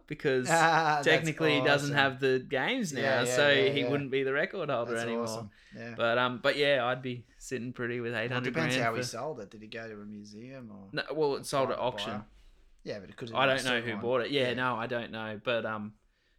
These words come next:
Speaker 1: yeah, eight hundred
Speaker 2: Cool.
Speaker 1: grand. I'd be happy with eight hundred grand for
Speaker 2: Yeah, it's all right. He
Speaker 1: I
Speaker 2: would have
Speaker 1: suppose
Speaker 2: spent
Speaker 1: it's a
Speaker 2: more than that, though, wouldn't he?
Speaker 1: Oh, yeah.
Speaker 2: Yeah.
Speaker 1: Eleven thousand games at a hundred bucks a game.
Speaker 2: Yeah.
Speaker 1: Uh, like, obviously, a lot of them probably weren't a hundred bucks,
Speaker 2: Well, they
Speaker 1: but
Speaker 2: never used
Speaker 1: still.
Speaker 2: to be that much either back in the day, so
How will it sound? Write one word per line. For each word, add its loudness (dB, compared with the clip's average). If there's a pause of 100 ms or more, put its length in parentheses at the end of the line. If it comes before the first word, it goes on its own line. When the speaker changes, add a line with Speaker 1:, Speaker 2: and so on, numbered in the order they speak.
(160)
Speaker 1:
yeah, -2 (180)
eight -4
hundred -2
Speaker 2:
Cool. -6
Speaker 1:
grand. -4
I'd -4
be -6
happy -4
with -6
eight -4
hundred -8
grand -6
for -14
Speaker 2:
Yeah, -8
it's -18
all -14
right. -12
He -10
Speaker 1:
I -6
Speaker 2:
would -2
have 0
Speaker 1:
suppose 4
Speaker 2:
spent -2
Speaker 1:
it's -4
a 2
Speaker 2:
more -8
than -16
that, -16
though, -14
wouldn't -14
he? -12
Speaker 1:
Oh, 4
yeah. 0 (300)
Speaker 2:
Yeah. -6
Speaker 1:
Eleven 2
thousand 2
games -2
at -2
a -6
hundred -4
bucks -6
a -10
game. -8 (320)
Speaker 2:
Yeah. -10
Speaker 1:
Uh, 2
like, 4
obviously, 0
a 0
lot -4
of -12
them -12
probably -10
weren't -8
a -6
hundred -10
bucks, -4
Speaker 2:
Well, -2
they -4
Speaker 1:
but -6
Speaker 2:
never 0
used -4
Speaker 1:
still. 0
Speaker 2:
to -8
be -10
that -12
much -14
either -12
back -14
in -16
the -16
day, -12
so -18